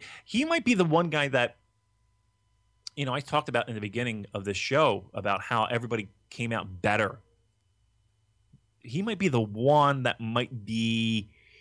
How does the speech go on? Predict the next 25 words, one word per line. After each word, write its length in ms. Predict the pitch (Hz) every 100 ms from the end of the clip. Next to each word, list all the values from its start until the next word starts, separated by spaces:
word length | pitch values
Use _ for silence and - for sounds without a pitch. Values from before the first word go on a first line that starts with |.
| - - - - - _
if 60 | 110
you're 60 | 117
gonna 100 | 120
point 220 | 135 117
a 40 |
finger 240 | - 127 113
at 80 |
one 160 | 110 117
guy 140 | 113
that 140 | 107 107
might 200 | 107 110
have 100 | 110
s-, 80 | -
taken 280 | - 113 101
a 40 |
step 360 | - 117 107 95
back 260 | 95 101
from 140 | - 120
the 80 |
G 220 | 117 117 120
one, 240 | 120 123
it 80 | 110
might 580 | 101 104 107 107 107 -
be 120 | 98
him. 180 | 98 92